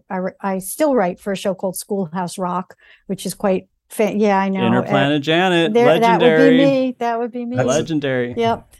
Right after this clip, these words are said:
Speaker 1: And, you know, I did all that and, and somehow made my way to this musical theater writing workshop where Stephen and I met.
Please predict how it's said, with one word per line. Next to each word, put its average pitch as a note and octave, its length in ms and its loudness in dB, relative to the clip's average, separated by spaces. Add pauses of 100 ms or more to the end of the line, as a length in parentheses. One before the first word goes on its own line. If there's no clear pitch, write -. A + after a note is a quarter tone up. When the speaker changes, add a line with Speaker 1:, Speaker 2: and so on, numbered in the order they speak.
(380)
Speaker 1:
And, B3+ 220 -2
you C#4 100 0
know, C#4 140 -2
I A#3+ 80 0
did C#4 200 -8
all D4 180 -6
that D4 300 -10
and, A3+ 280 -10
and A3 200 -8
somehow A#3+ 840 -4 (120)
made G#3+ 380 -6
my A#3 160 -6
way F#3+ 500 -8 (100)
to G#3 220 -8
this F3+ 260 -10 (100)
musical A3 360 -2
theater G3+ 360 -4
writing F#3 360 -4
workshop F#3 480 -8
where F3 120 -6
Stephen F#3+ 400 -6
and F3+ 120 -4
I F3+ 180 -4 (360)
met. F3+ 360 -2